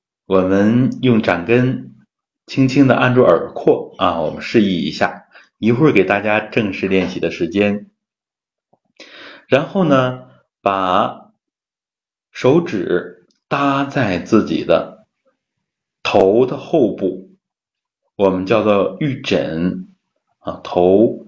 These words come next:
后部、玉枕、枕骨和枕骨下，主要是自己的四个手指，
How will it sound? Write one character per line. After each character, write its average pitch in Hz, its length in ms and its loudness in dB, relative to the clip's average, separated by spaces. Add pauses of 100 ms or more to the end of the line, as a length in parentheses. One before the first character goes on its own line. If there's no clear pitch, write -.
(140)
后 110 400 0
部、 - 400 -6 (460)
玉 117 280 0
枕、 78 640 -4 (340)
枕 113 420 0
骨 - 480 -4 (260)
和 98 220 0
枕 95 260 -4
骨 85 140 -4
下， - 420 -4 (2500)
主 113 100 2
要 117 160 2
是 143 200 -6
自 147 180 0
己 92 180 -4
的 - 460 -4 (880)
四 - 240 2
个 - 100 -4
手 90 260 0
指， - 380 -8